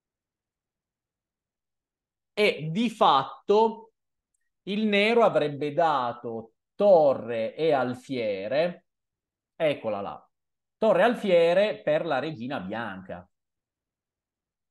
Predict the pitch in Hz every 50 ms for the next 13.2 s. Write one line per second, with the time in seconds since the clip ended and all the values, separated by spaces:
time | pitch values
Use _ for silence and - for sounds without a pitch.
0 | _ _ _ _ _ _ _ _ _ _ _ _ _ _ _ _ _ _ - 226
1 | 208 165 139 - - - 127 113 107 - - 135 139 131 123 - - 180 165 151
2 | 127 117 117 113 - 120 101 - - - 277 254 208 165 - 160 156 180 180 160
3 | 139 120 113 110 110 107 104 101 98 107 135 143 143 143 135 127 123 117 - 175
4 | 185 170 151 127 - 131 117 107 101 104 104 104 - 98 82 73 73 85 - _
5 | - 156 170 185 185 185 - _ _ _ _ _ _ _ _ _ _ _ _ _
6 | _ _ _ _ _ _ _ _ _ _ _ _ _ _ _ _ _ _ _ _
7 | _ _ _ _ _ _ _ _ _ _ _ _ _ _ _ _ _ _ _ _
8 | _ _ _ _ _ _ _ _ _ - 311 359 339 - 247 214 - - 214 202
9 | 202 185 165 156 151 185 214 233 240 247 240 220 220 185 165 143 - - 160 160
10 | 156 180 165 156 147 139 147 156 175 190 202 196 185 190 190 190 190 - - 139
11 | 135 131 135 139 143 156 160 156 147 135 - - _ _ _ - 135 135 143 151
12 | 160 160 - - 165 165 165 - - 127 127 131 139 143 143 143 147 151 151 147
13 | - - _